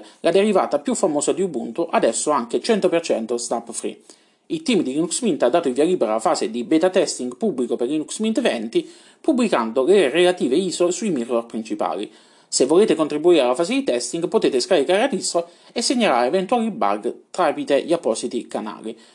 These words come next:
Ho scaricato io la distro, l'ho installata per adesso soltanto in macchina virtuale,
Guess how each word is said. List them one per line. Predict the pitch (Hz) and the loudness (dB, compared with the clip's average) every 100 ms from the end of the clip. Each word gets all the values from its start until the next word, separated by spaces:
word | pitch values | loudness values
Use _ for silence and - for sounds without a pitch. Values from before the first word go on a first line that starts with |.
| _ | _
Ho | - 139 151 | -4 0 0
scaricato | - 160 160 147 131 | 2 2 2 0 2
io | 135 120 117 117 | 2 2 2 0
la | 127 | -2
distro, | 185 226 - | -2 -4 0
l'ho | 170 | 2
installata | 139 147 135 135 | 2 2 0 0
per | 131 | -2
adesso | 131 131 127 | -2 -2 -4
soltanto | 107 139 170 135 | -6 -2 0 0
in | 117 | -2
macchina | 131 - 143 | -6 -6 -4
virtuale, | 156 170 220 190 165 | -4 -4 0 2 0